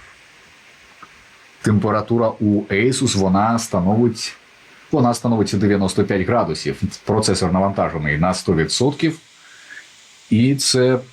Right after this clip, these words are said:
досить непогано. Так, дев'яносто чотири градуси, падає трошечки температура, але при цьому він не тротлить, що дуже добре. Так, і MacBook у нас зараз сто, сто, сто два градуси бачу.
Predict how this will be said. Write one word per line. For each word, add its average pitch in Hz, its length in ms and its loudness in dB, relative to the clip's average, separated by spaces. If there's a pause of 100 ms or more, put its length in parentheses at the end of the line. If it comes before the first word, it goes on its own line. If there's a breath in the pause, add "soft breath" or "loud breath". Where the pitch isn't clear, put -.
(120)
досить 117 340 2
непогано. 113 400 0
Так, 85 340 -4
дев'яносто 92 580 0
чотири - 360 0
градуси, 127 400 0
падає 98 340 0
трошечки 117 460 -2
температура, 98 560 0
але 90 260 2
при 98 140 -2
цьому 90 240 0
він 95 320 2
не 95 100 4
тротлить, 110 460 0
що 95 280 0
дуже 87 440 0 (420 loud breath)
добре. 80 500 0 (200 loud breath)
Так, 101 300 0
і 120 180 4
MacBook 110 440 0
у 123 40 4
нас 117 260 0
зараз 117 580 -2 (640)
сто, - 540 -2
сто, 113 540 0
сто 131 400 0
два 120 240 0
градуси 104 440 -4
бачу. 80 400 -4